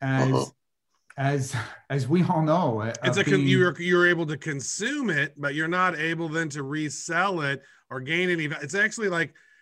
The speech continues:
Speaker 3: it's kind of a, a, a suck for your money. It's a vacuum. It's like, it's pulling in my money, but I can't pull it out, even though I got some cool things, but I can't do anything with them or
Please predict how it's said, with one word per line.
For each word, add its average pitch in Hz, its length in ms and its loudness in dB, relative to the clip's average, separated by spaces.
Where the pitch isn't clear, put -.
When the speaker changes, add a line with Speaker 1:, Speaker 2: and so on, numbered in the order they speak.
Speaker 3:
it's 156 160 -10
kind 262 300 -2
of 233 80 -2
a, 180 180 2
a, 151 280 -10
a 147 100 -6
suck 202 380 -4
for 180 140 -4
your 170 120 2
money. 190 240 -2
It's 143 140 -4
a 151 40 -4
vacuum. 175 580 0
It's - 100 -10
like, 151 120 0
it's 135 120 -6
pulling 196 300 2
in 196 120 2
my 185 140 0
money, 226 260 0
but 165 140 -2
I 175 100 0
can't 175 300 -4
pull 202 240 -4
it 202 80 0
out, 208 380 2
even 202 220 -2
though 208 100 0
I 185 120 4
got 196 200 2
some 170 140 -4
cool 208 280 0
things, 202 520 2
but 165 180 -4
I 156 140 -2
can't 156 320 -6
do 196 140 0
anything 170 340 0
with 175 160 -4
them 165 180 -4
or 151 220 -2